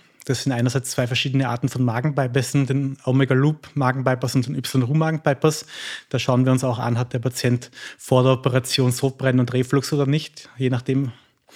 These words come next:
ähm, machen wir dann die eine oder andere Operation. Ähm, dann haben wir relativ neu, also seit ungefähr sieben, acht Jahren,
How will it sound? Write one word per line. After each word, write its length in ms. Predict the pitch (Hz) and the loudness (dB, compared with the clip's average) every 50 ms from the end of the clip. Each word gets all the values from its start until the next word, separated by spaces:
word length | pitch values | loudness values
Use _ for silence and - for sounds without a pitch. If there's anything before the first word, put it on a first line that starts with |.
| - - - - - - - - - _ | -18 -14 -12 -12 -10 -10 -12 -14 -8 _
ähm, 320 | 131 127 123 131 131 131 | 0 2 2 4 2 2
machen 220 | 131 127 117 123 135 | 2 2 2 2 2
wir 60 | 131 | 4
dann 100 | 127 135 | 4 2
die 80 | 143 139 | 2 2
eine 220 | 123 120 135 139 | 2 2 2 2
oder 120 | 135 139 | 2 2
andere 220 | 123 127 127 139 139 | 2 2 2 2 2
Operation. 680 | 139 131 - 139 143 135 - - 147 143 151 165 160 151 - _ _ _ - _ _ _ _ _ _ _ - _ - _ - 151 | 2 2 2 0 0 0 0 2 2 4 4 2 0 -4 -10 _ _ _ -20 _ _ _ _ _ _ _ -20 _ -18 _ -4 0
Ähm, 180 | 143 131 131 | 2 2 4
dann 160 | 127 135 131 131 | 4 4 4 4
haben 160 | 135 135 131 | 4 4 4
wir 300 | 135 131 131 131 123 113 - - 127 | 4 6 6 4 2 0 -6 -10 -2
relativ 520 | 123 143 131 135 135 120 143 131 - - | 2 4 4 4 4 2 0 -2 0 0
neu, 300 | - 123 120 117 123 143 | 0 2 2 2 2 2
also 240 | 147 139 - - 123 117 | 0 0 -2 -4 -6 -6
seit 300 | - - - 127 120 120 | -8 0 0 0 2 2
ungefähr 460 | 127 123 127 120 - - 123 123 120 | 0 0 0 -2 0 2 2 2 2
sieben, 260 | - - 139 127 147 | -2 -4 -4 -2 -2
acht 260 | 131 123 - - - | -2 -4 -6 -4 0
Jahren, 340 | 139 123 120 123 127 139 | 2 2 4 4 2 2